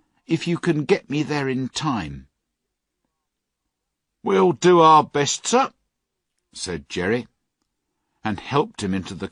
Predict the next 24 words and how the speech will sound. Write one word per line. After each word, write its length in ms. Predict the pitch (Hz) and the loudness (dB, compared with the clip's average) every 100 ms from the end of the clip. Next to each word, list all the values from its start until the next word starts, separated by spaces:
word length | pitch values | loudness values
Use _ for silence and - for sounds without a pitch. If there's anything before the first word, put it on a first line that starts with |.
| 113 | -8
cab. 280 | 85 69 - _ _ _ _ _ _ _ _ _ _ _ _ _ _ _ _ _ _ _ _ _ _ _ _ _ _ _ _ | -8 -10 -18 _ _ _ _ _ _ _ _ _ _ _ _ _ _ _ _ _ _ _ _ _ _ _ _ _ _ _ _
It 220 | - 143 143 | -6 -4 0
was 180 | 147 | 0
always 540 | 175 226 180 139 123 - | 4 4 4 2 0 2
difficult 600 | 170 175 147 - 65 - - | 2 2 -4 -10 -14 -16 -10
to 100 | 117 | -8
drive 500 | - 156 147 90 76 | 0 4 4 2 -6
fast 580 | - 123 82 67 - 98 | -4 0 0 -2 -10 -8
in 140 | 85 | -8
the 80 | 85 | -6
city 460 | - - - 78 | -4 -6 -6 -12
in 140 | 78 90 | -10 -8
the 140 | 85 107 | -6 -6
middle 240 | 92 85 | -6 -10
of 140 | 80 | -12
the 100 | - | -14
day, 500 | 80 123 92 64 - _ _ _ _ _ - | -8 -6 -6 -10 -18 _ _ _ _ _ -4
when 160 | 156 165 | 0 2
the 160 | 143 - | 0 -2
streets 540 | 170 120 - - - | 0 0 -2 -14 -8
were 120 | 101 | -8
full 420 | 95 - 127 73 | -6 -2 -2 -2
of 140 | 67 - | -10 -8
traffic. 500 | 147 120 - - | -4 -4 -6 -20